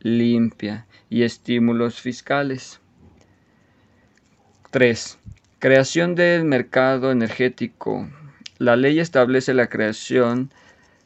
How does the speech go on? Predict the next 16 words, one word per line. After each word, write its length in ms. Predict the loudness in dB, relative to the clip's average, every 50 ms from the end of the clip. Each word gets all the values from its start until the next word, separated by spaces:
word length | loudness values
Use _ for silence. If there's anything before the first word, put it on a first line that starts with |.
| _ _ _ _ _
de 480 | -10 -2 2 2 4 4 4 2 2 2
mercados 920 | 2 2 2 2 0 0 -2 _ -2 2 4 4 4 4 2 0 0 0
energéticos 720 | 0 0 0 -2 0 -2 -2 -2 -2 -6 -4 -2 -4 -4 -2
para 360 | 0 0 2 2 2 0 0
promover 720 | 0 0 0 0 0 0 0 0 0 2 2 2 0 0
la 220 | 0 -2 -2 -2 -4
competencia 1080 | -4 -2 -2 -2 0 0 -2 -2 -2 -4 -4 -2 -2 -2 -4 -4 -2 0 0 0 0
y 140 | 0 -2 0
la 200 | 2 2 0 0
participación 920 | 0 -2 -2 -2 -4 -6 -6 -4 -6 -2 0 -2 -2 0 -2 -2 -2 0 2
de 80 | 2
actores 560 | 0 0 -2 _ -2 0 2 2 0 -2 -4
privados 800 | _ _ -4 0 0 2 4 6 6 6 6 4 0 -2 -4 -8 _ -2
en 180 | 0 2 2
el 100 | 0 0
sector 520 | -2 -4 -6 -6 _ 0 2 2 2 0